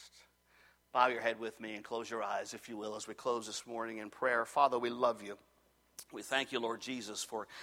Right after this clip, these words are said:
giving us this opportunity to come together and to rejoice over the, uh,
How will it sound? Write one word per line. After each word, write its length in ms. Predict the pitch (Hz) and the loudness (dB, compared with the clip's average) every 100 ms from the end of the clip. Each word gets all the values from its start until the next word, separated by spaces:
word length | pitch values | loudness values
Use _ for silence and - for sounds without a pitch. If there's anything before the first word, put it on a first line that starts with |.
| - - | -14 2
giving 260 | 143 151 139 | 4 6 6
us 160 | 123 | 4
this 220 | - 131 135 | 2 4 8
opportunity 640 | 127 117 - 143 120 113 | 8 6 -2 -2 -2 -2
to 80 | 107 | -2
come 240 | 143 131 | 0 0
together 460 | 131 120 120 107 107 - - - | 0 6 6 6 -4 -10 -14 -6
and 100 | 139 | 2
to 100 | 156 | 4
rejoice 920 | 143 131 117 170 175 123 - - - - - - - | 4 4 6 10 12 10 6 -2 -2 -6 -16 -8 6
over 320 | 135 131 127 | 6 6 2
the, 340 | 120 127 120 | 2 2 4
uh, 180 | 110 107 | 4 4